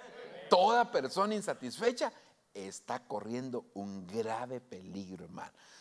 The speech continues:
Si estás insatisfecho en tu casa, si estás insatisfecho con el marido, con la mujer, si estás insatisfecho en el trabajo, estás corriendo peligro. Ok,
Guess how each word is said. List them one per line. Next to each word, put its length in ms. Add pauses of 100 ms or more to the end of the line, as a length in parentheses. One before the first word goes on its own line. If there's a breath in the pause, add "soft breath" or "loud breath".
Si 140
estás 300
insatisfecho 560
en 60
tu 180
casa, 300
si 120
estás 260
insatisfecho 500
con 180
el 120
marido, 360
con 200
la 80
mujer, 420 (180 loud breath)
si 120
estás 180
insatisfecho 540
en 60
el 100
trabajo, 340
estás 300
corriendo 400
peligro. 420 (920 soft breath)
Ok, 200